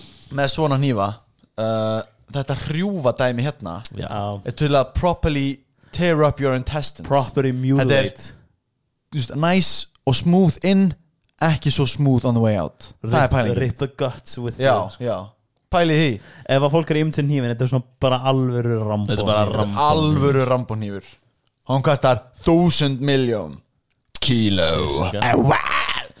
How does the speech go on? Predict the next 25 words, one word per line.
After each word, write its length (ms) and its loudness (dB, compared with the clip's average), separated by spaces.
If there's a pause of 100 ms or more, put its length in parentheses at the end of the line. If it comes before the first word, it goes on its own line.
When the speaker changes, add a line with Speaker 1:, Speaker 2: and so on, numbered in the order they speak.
(200)
Speaker 1:
Fucking 380 -2
annað 380 -2
mention 340 -4
hérna 200 -12
sem 140 -12
ég 80 -8
er 80 -8
með. 160 -10 (760)
Mjög 280 2
honorable 360 2
mention, 280 -2
segi 220 0
ég 60 -6
frekar. 260 -4 (160)
Það 240 2
er 300 2 (580)
Omicron 440 0
afbrigðið. 420 -8 (500)
Respect. 760 -6 (280)
Speaker 3:
Respect. 480 -6
Speaker 1:
covid, 280 4
you 60 0
did 160 2
it 60 2
again. 320 -2